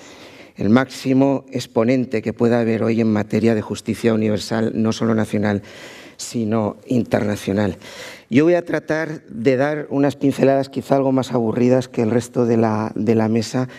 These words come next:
de lo que ha sucedido en estos dieciocho años que llevamos peleando por la justicia universal en España. Y aunque sea de forma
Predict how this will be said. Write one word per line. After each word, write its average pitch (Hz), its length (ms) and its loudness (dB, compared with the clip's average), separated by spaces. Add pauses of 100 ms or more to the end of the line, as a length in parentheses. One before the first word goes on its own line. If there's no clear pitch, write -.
(320)
de 123 140 4
lo 120 160 2
que - 80 2
ha 143 60 2
sucedido 139 560 0
en 135 80 2
estos 123 300 -2
dieciocho 120 460 0
años 131 320 0
que 117 120 -2
llevamos 117 340 0
peleando 117 520 0
por 107 140 -6
la 104 120 -2
justicia 117 440 -4
universal 110 600 -2 (440)
en 104 180 0
España. 101 600 -4 (800)
Y 139 100 4
aunque 127 180 0
sea 156 280 -4
de 143 120 -4
forma 151 500 0